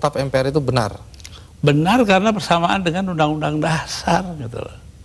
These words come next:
Speaker 2: Kenapa? Karena memang Undang-Undang Dasarnya begitu, mau diapain?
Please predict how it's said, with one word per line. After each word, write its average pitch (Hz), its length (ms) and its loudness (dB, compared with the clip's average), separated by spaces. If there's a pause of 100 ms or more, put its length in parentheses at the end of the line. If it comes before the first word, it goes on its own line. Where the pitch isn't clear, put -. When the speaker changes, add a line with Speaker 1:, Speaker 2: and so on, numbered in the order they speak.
(460)
Speaker 2:
Kenapa? 165 680 0 (840)
Karena 254 320 4
memang 302 240 8
Undang-Undang 240 400 2
Dasarnya 247 400 4
begitu, 330 720 2
mau 320 160 2
diapain? 147 800 0